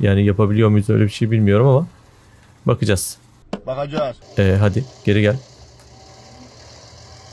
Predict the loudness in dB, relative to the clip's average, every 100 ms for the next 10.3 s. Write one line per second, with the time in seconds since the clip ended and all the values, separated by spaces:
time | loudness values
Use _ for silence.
0 | -20 -20 -20 -20 -20 -20 -20 -20 -20 -20
1 | -20 -20 -20 -20 -20 -20 -20 -20 -20 -20
2 | -20 -20 -20 -4 0 0 2 2 4 4
3 | 2 0 -2 -4 -6 -4 0 2 2 0
4 | -4 -6 -20 -18 -4 -2 0 0 -2 -2
5 | -2 0 2 2 2 0 0 0 0 -2
6 | -4 -10 -12 -14 -16 -20 -18 -16 -16 -18
7 | -20 -20 -20 -20 -20 -20 -20 -20 -20 -20
8 | -20 -20 -20 -20 -20 -20 -6 -6 -6 -10
9 | -2 0 0 0 2 2 2 2 0 -2
10 | -2 -2